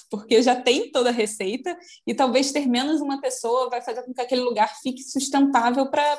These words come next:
pros poucos que, os menos, né, menos pessoas que tão indo.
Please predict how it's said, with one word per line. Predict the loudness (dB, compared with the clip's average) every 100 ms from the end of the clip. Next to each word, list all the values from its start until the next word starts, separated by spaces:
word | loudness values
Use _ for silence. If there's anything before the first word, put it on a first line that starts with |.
| -4
pros | -4 -4
poucos | 2 4 4 0
que, | 0 2 4
os | 2 0 -4 -8 -6
menos, | 0 4 4 4 2 2
né, | 0
menos | 0 -2 -2
pessoas | -2 -4
que | -4
tão | -6
indo. | -4 -6